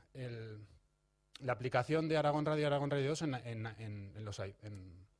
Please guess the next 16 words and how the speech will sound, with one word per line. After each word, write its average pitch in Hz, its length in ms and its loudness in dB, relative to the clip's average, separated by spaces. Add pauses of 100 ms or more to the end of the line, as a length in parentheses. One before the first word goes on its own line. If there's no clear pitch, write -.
(260)
en 104 120 -10
los 101 120 -6
Android. 107 340 2 (360)
Ya 123 80 -2
está 139 160 2
en 127 60 4
los 110 160 -2
iPad. 139 280 0 (560)
Si - 120 -4
esto 156 160 0
lo 196 80 6
hubierais 180 240 6
buscado 175 420 8
hace 160 220 4
tres 151 640 2
meses, 151 640 0